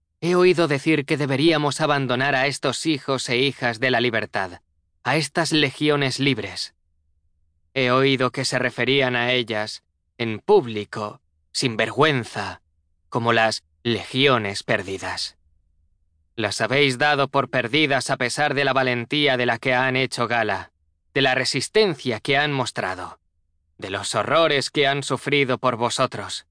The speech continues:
Las habéis dado por perdidas, porque tememos que renunciar a nuestras naves provoque la invasión de nuestros mundos natales.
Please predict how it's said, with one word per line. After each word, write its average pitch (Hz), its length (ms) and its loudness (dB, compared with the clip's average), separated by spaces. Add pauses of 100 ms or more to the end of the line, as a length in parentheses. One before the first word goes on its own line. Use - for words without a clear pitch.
(960)
Las 107 280 0
habéis 151 320 2
dado 143 300 4
por 135 240 2
perdidas, 107 800 -2 (260)
porque 110 280 -4
tememos 147 520 0
que 147 120 0
renunciar 131 600 2
a 156 60 2
nuestras 143 460 0
naves 123 440 0
provoque 147 460 0
la 151 140 4
invasión 131 580 0
de 110 100 0
nuestros 113 420 -2
mundos 123 540 0
natales. 90 640 -6